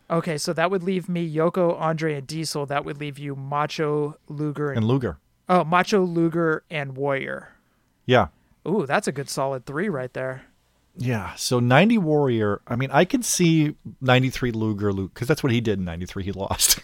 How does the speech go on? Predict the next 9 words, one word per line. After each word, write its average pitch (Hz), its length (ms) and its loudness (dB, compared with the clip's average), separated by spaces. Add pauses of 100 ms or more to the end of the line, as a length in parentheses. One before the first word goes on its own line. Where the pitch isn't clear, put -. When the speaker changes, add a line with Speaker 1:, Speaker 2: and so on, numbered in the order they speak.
(120)
Speaker 2:
<laughs> 190 640 4 (800)
He 160 120 4
tried 175 320 8
to 190 80 4
slam 160 360 4
Andre's 135 440 6
back 135 340 6
one 131 100 4
out, 113 300 6